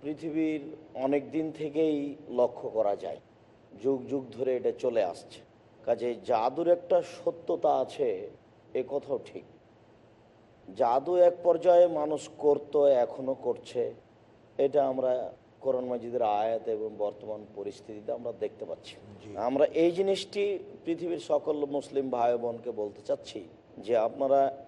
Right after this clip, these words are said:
Speaker 1: একটা খুব খোলাখুলিভাবে এই বিষয়ে স্পষ্ট হয়ে যান যে যারা জাদু করছে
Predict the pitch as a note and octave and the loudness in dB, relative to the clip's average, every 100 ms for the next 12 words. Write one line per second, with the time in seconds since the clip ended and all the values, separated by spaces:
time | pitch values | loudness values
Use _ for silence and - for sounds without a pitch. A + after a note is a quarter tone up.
0 | - - A#2+ - C3+ B2 - _ _ - | -6 -4 -4 0 2 2 -2 _ _ -2
1 | - C#3 - D3+ D3 D#3 D#3+ F#3+ G#3+ G3+ | 2 2 0 2 4 4 2 6 6 6
2 | F#3 F#3 E3 D#3+ D3 D3 - C#3+ C3+ A#2+ | 4 2 2 0 -2 -4 0 2 2 -2
3 | C3+ C3 C3 A#2+ A#2+ A2 A2+ G#2+ G#2 F#2+ | -6 -4 -4 -2 -2 -2 -4 -4 -8 -4
4 | A#2 F2+ - _ _ - _ G#2+ A#2+ A#2+ | -4 -4 -14 _ _ -20 _ 0 4 6
5 | A#2 A#2+ G#2+ G#2+ A#2 - D3+ - - E3 | 4 4 2 0 -10 0 0 0 -8 -6
6 | F3 | -6